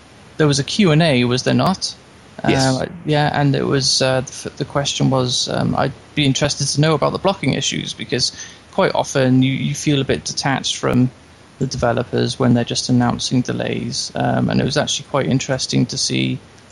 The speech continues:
Speaker 1: you know, them actually give a bit more information about w-, what kind of problems have held them up. Um, and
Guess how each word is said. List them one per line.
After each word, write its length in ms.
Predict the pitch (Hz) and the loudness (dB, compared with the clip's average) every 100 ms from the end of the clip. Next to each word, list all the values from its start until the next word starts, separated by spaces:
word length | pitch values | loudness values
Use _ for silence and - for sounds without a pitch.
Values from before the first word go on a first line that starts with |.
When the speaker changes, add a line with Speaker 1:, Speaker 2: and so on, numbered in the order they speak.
| - | -6
Speaker 1:
you 80 | - | 2
know, 140 | 131 117 | 2 4
them 220 | 131 123 | 4 4
actually 300 | 120 123 - | 2 -2 -4
give 100 | 135 | -2
a 60 | 123 | -2
bit 240 | 135 - | -2 0
more 260 | 143 135 127 | 0 2 2
information 640 | 127 - 127 127 127 - | 2 2 2 2 0 -4
about 280 | 131 123 123 | 0 0 0
w-, 180 | - - - - - | -6 -16 -16 -20 -6
what 160 | 151 127 | -4 -4
kind 220 | - 131 | 0 0
of 120 | 127 | 0
problems 460 | - 135 123 131 135 | -2 -2 0 0 -2
have 140 | - | -4
held 240 | - 123 - | -4 -4 -4
them 160 | - | -4
up. 200 | 53 - - - - - - - - | -2 -4 -8 -18 -20 -20 -20 -20 -10
Um, 500 | 135 131 127 127 127 - | -2 0 2 4 2 2
and 400 | 139 139 131 | 4 4 4